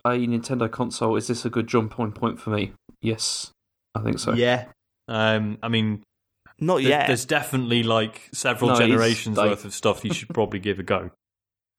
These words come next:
Speaker 2: Um,
Speaker 3: What do, what do you mean it is? I would say not yet.
Speaker 1: It is, because, no, if you're gonna get this and Zelda, yes, it is. It's, it's worth buying this for Zelda,
Speaker 3: Yeah,
Speaker 1: David.
Speaker 3: but, but I,
Speaker 1: Seriously.
Speaker 3: I, I'm,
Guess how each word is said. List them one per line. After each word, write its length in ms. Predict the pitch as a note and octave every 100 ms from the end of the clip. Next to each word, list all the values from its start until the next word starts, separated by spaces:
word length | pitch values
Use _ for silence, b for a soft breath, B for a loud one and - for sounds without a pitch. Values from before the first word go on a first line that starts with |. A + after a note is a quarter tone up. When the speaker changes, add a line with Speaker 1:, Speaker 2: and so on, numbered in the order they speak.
| -
Speaker 2:
Um, 500 | G#2 F#2 F2+ F2+ F#2 -
Speaker 3:
What 160 | G#3+ A3+
do, 120 | A#3+
what 160 | F4
do 80 | F#4+
you 20 | F4+
mean 100 | C4+ -
it 40 |
is? 600 | D#3+ C3 F3+ G3 D#3+ - -
I 200 | F#3+ A#3+
would 160 | C4
say 180 | - F#3
not 240 | E3+ F#3+
yet. 380 | E3+ F#3 D3 - _ -
Speaker 1:
It 100 | -
is, 200 | B3 F#3
because, 400 | - E3+ F3+ E3+
no, 140 | G3+
if 240 | D3 C3+ C3+
you're 60 | D#3+
gonna 120 | D3
get 180 | D3 -
this 300 | C#3 - -
and 140 | B2 A#2+
Zelda, 380 | C3 A#2+ A2 -
yes, 280 | A2+ G#2 -
it 100 | A2+
is. 260 | G2+ - _ _ _ -
It's, 280 | C3 - -
it's 200 | F3 -
worth 240 | F#3+ F3+
buying 240 | - E3+ D#3+
this 160 | C#3+
for 100 | -
Zelda, 280 | C3+ C3 B2+ -
Speaker 3:
Yeah, 140 | G#2+
Speaker 1:
David. 80 | G#3
Speaker 3:
but, 240 | - G3
but 100 | - -
I, 80 | A3+
Speaker 1:
Seriously. 240 | G3 A3+ -
Speaker 3:
I, 40 |
I'm, 140 | A3+